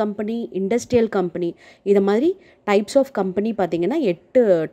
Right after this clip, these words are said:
டைப்ஸ் வந்து பிரிச்சிருக்காங்க. இந்த கம்பெனிஸ் எல்லாமே பார்த்தீங்கன்னா ஒரு ஸ்பெசிஃபைடு ரேட்ல டாக்ஸ் பே பண்ணி தான் ஆகணும். ஓகே, இவங்களோட கிராஸ் டோட்டல் இன்கம்ன்றது என்ன அப்படின்றத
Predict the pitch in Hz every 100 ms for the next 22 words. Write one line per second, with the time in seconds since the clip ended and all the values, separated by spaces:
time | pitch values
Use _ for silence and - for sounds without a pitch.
0 | 180 196 190 185 170 180 170 156 170 151
1 | 165 165 180 320 - _ _ - 190 165
2 | 160 _ 180 185 220 233 196 165 180 240
3 | 262 226 254 220 175 160 170 247 370 _
4 | _ _ 170 170 240 - 165 196 208 208
5 | 170 165 175 185 202 180 190 170 - 196
6 | 170 170 165 156 202 208 165 147 143 135
7 | _ - _ 175 - 302 - _ - 226
8 | 302 302 233 247 196 196 214 - 254 262
9 | 208 185 175 185 175 165 185 190 156 175
10 | 165 - 160 151 151 151 185